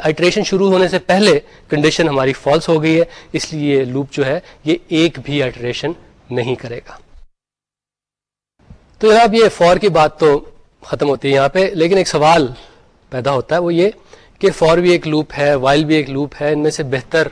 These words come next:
کون سا ہے؟ ہم نے ایگزامپل دونوں کی دیکھی ہیں،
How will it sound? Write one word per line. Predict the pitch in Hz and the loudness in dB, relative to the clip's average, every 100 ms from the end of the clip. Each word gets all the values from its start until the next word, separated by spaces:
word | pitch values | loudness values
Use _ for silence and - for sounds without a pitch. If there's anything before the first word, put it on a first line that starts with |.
| - _ _ _ - | -10 _ _ _ -8
کون | 131 117 | -6 -6
سا | - 113 | -8 -12
ہے؟ | - _ - _ _ _ _ _ _ _ _ _ _ _ _ _ _ _ _ _ _ _ _ _ - - | -14 _ -20 _ _ _ _ _ _ _ _ _ _ _ _ _ _ _ _ _ _ _ _ _ -18 -6
ہم | 131 | 0
نے | 147 | 2
ایگزامپل | 151 135 120 135 131 156 | 2 0 -4 -4 -4 -2
دونوں | 143 180 | 0 0
کی | 196 | 0
دیکھی | 143 110 127 | -2 -4 -8
ہیں، | 113 | -10